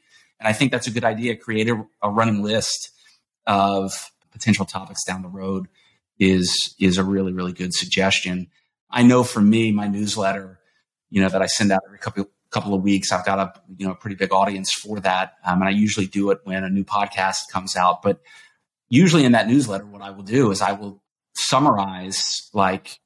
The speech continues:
three or four articles out in the press, provide a link to it, but really my perspective. And I think that's the other thing around content. Part of the benefit of generating content, creating content, is it helps you galvanize your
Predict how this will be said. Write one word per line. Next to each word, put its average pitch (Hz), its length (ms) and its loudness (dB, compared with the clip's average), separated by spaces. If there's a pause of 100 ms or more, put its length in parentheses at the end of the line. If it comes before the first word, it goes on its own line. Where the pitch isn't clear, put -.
(100)
three 117 220 2
or 113 80 2
four 110 320 0
articles 101 640 0
out 98 140 -8
in 98 60 -2
the 95 60 -2
press, - 560 -2 (460)
provide 107 300 2
a 107 40 -2
link 175 280 4
to 104 160 0
it, 98 120 -6
but - 160 -4
really 185 280 2
my 123 240 4
perspective. 101 680 -4
And 101 100 -2
I 151 80 2
think 165 160 0
that's 147 220 -4
the 123 140 2
other 120 140 2
thing 113 200 -6
around 101 300 -8
content. 101 580 -6 (420)
Part 156 260 2
of 170 100 0
the 135 60 0
benefit 117 440 -2
of 95 100 -8
generating 98 520 -6
content, 104 640 -6
creating 104 500 2
content, 95 580 -6 (560)
is 107 640 4
it 123 100 -2
helps - 320 -2
you 226 60 4
galvanize 107 640 -2
your 101 80 -14